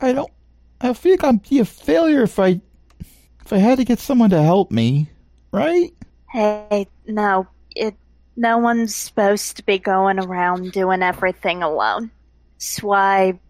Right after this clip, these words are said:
Speaker 2: it's why you have, have a team. And Ryan sort of waves a hand vaguely in the direction of
Speaker 1: Of the J-,
Speaker 2: <laughs>
Speaker 1: water genasi that is pointedly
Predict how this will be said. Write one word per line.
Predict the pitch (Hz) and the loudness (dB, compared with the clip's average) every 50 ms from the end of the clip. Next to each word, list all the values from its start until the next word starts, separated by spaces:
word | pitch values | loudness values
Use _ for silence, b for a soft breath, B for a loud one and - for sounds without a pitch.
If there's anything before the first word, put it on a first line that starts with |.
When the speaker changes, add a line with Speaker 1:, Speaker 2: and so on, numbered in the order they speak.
| _ _ _ _ _ | _ _ _ _ _
Speaker 2:
it's | - - - - - | -16 -14 -14 -10 -6
why | 226 214 208 208 | -2 0 0 2
you | 214 214 208 208 | 2 2 0 0
have, | 214 220 208 196 190 196 196 190 - _ _ _ _ _ _ _ _ - | -2 -4 -4 -4 -4 -4 -4 -6 -12 _ _ _ _ _ _ _ _ -14
have | 226 208 220 214 214 196 208 | -12 -6 -4 -2 -2 -2 -2
a | |
team. | 202 - - 233 190 156 113 156 170 _ _ _ _ _ _ - - - | -6 -8 -8 -10 -10 -10 -12 -14 -18 _ _ _ _ _ _ -10 -6 -4
And | 233 233 233 233 226 | -2 -2 -2 -4 -4
Ryan | 247 240 233 233 233 240 247 247 247 | -2 -2 0 0 0 -2 -4 -4 -8
sort | - - - 233 240 233 240 247 | -8 -6 -2 0 0 0 0 0
of | 220 214 - - - | -4 -6 -10 -20 -18
waves | 202 208 208 220 226 220 220 233 220 226 - | -14 -6 -2 0 2 2 2 0 -2 -2 -4
a | 247 233 | -4 -4
hand | 220 233 208 196 202 208 214 208 | -4 -4 -2 0 0 0 0 -4
vaguely | 226 - 214 196 208 208 - 233 226 220 214 208 | -4 -2 -2 -2 -2 -2 -2 0 2 2 2 2
in | 214 214 233 226 - | 0 0 -4 -4 -2
the | - 294 - - _ - - - | -2 -2 -2 -4 _ -16 -10 -6
direction | 233 226 220 208 220 202 214 214 - - - - - - 254 214 208 - - | -2 -2 0 0 0 0 -2 -4 -6 -6 -6 -4 -4 -4 -4 -6 -6 -6 -4
of | 214 226 226 247 - - - _ _ _ _ _ _ - | -4 -2 -2 -4 -4 -8 -12 _ _ _ _ _ _ 0
Speaker 1:
Of | 143 127 123 120 117 104 - - - - - | 2 2 4 2 2 0 -4 -8 -18 -10 -4
the | 123 120 113 107 104 101 92 | -2 0 2 4 4 2 2
J-, | 98 - - - | 0 -4 -6 -4
Speaker 2:
<laughs> | - - | -2 0
Speaker 1:
water | 113 110 113 120 | 2 2 2 2
genasi | 117 - 120 113 113 110 107 - 107 | 0 2 2 2 2 2 0 0 -2
that | 104 101 - - _ _ _ _ _ - | -2 -2 -4 -6 _ _ _ _ _ 0
is | 107 101 95 - | 0 0 0 -2
pointedly | - _ - - - - 127 127 - - 110 104 - 113 107 101 95 92 90 90 | -8 _ -18 -6 -2 0 0 0 0 -2 -4 -4 -2 -2 0 2 2 0 0 -2